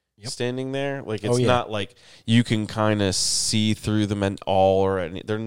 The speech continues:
Speaker 2: there's no op-, opacity, like, to them, like
Speaker 1: No, and, you know, I've been asked that before, and the, the thing with it is, at night, they're a lot more vivid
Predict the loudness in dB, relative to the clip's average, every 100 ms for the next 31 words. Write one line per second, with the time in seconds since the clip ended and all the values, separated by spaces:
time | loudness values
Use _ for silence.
0 | -8 -10 -4 -2 0 -2 -4 -2 -2 0
1 | -2 -2 -2 -4 -4 -4 -4 -4 -6 -20
2 | _ -8 -8 -6 -10 -10 -12 -14 _ _
3 | -20 -14 -4 -2 -2 -2 -4 -2 2 2
4 | 2 -2 -4 -4 -6 -10 -6 -4 -4 -4
5 | -4 -4 -8 _ -18 -16 -12 -10 -4 -2
6 | 0 0 2 0 -4 -6 -4 -2 -4 -4
7 | -10 _ _ _ _ -6 -2 0 -2 -2
8 | -2 -2 -2 -4 -12